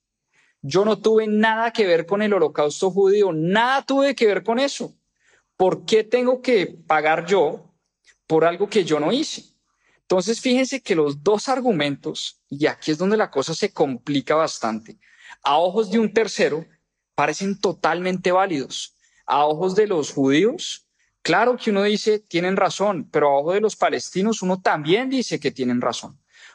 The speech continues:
¿Por qué los palestinos van a pagar por un crimen que ellos no cometieron? ¿A cuenta de que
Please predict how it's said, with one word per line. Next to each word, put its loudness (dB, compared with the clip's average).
¿Por 0
qué 2
los 2
palestinos 0
van 2
a -4
pagar 0
por -2
un -4
crimen -2
que -2
ellos -4
no -2
cometieron? -2
¿A -2
cuenta 0
de -2
que 0